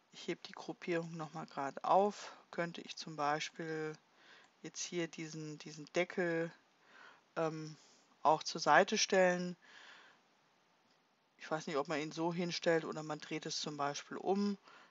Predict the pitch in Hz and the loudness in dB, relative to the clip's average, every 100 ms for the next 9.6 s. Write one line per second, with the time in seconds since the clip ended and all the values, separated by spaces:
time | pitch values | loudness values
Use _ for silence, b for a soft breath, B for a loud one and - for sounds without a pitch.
0 | _ - 156 - 165 156 151 151 147 151 | _ -4 -4 4 6 6 6 2 0 -2
1 | 160 - - - 147 185 220 170 - - | -4 -10 -2 6 8 8 4 -4 -8 -8
2 | - - - 233 - - 220 208 208 - | -8 -10 4 4 4 0 2 2 0 -4
3 | - - - 151 - 160 170 190 - 214 | -6 -4 -2 -2 -4 -8 -10 -2 4 4
4 | 240 - _ _ _ _ _ _ _ _ | 4 0 _ _ _ _ _ _ _ _
5 | _ _ _ _ _ _ _ _ _ _ | _ _ _ _ _ _ _ _ _ _
6 | - b b b b b b b b b | -20 b b b b b b b b b
7 | _ _ _ _ _ _ _ _ _ - | _ _ _ _ _ _ _ _ _ -6
8 | 160 147 147 - - 151 147 147 - - | 2 2 2 -4 -4 -6 -6 -10 -20 -12
9 | - 180 190 196 180 175 | 0 2 2 0 -2 -2